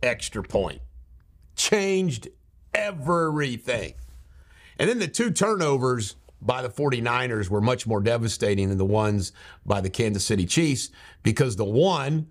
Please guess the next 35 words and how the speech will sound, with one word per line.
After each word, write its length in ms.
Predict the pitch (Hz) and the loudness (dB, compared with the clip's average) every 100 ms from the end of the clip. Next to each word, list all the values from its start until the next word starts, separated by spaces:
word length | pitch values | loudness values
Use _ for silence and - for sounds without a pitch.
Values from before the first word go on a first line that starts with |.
| _ _ | _ _
was 160 | 101 | -2
down 440 | 92 120 120 117 110 - | 0 2 2 0 -2 0
near 200 | 110 107 | 2 2
the 100 | 98 | 2
ten-yard 480 | - 113 110 127 | 0 2 2 2
line. 480 | 117 110 110 110 107 - - - - - | 2 0 0 0 -2 -6 -20 -20 -14 -2
They 100 | 95 | 2
would 160 | 98 | 2
have 60 | 92 | 2
at 60 | |
least 200 | 92 95 | 2 2
scored 280 | - 90 87 | 2 0 0
three 200 | 87 117 | 2 2
points. 520 | 113 104 101 98 - - - - | 2 2 2 0 -4 -14 -16 0
And 100 | 98 | 2
then, 100 | 101 | 2
of 60 | |
course, 240 | - 104 - | 2 2 2
the 120 | 87 | -4
fumble 460 | - 135 135 117 | 0 0 2 0
on 160 | 107 104 | 0 -2
the 80 | 87 | -4
punt, 420 | - 151 135 113 - _ - - - - | 0 2 2 -4 -16 _ -20 -20 -20 -2
just 220 | 107 - | -2 0
a 40 | |
disaster, 800 | 90 90 87 110 117 - 90 90 - - | 0 2 2 2 -2 -4 -6 -6 -10 -4
led 240 | 101 110 | 0 2
to 120 | 95 87 | 2 0
a 40 | |
touchdown. 600 | 85 101 101 92 78 69 - - - - - | 0 0 0 -2 -4 -6 -14 -20 -20 -20 -20
Forty-niners 1000 | - 127 151 156 139 131 131 113 98 90 | 0 2 4 2 0 0 0 0 0 -2
are 180 | - 101 | -2 -2
going 400 | 95 101 104 101 | 0 2 2 0
to 140 | - | 0
just 460 | 82 87 92 85 - | 0 2 0 0 -6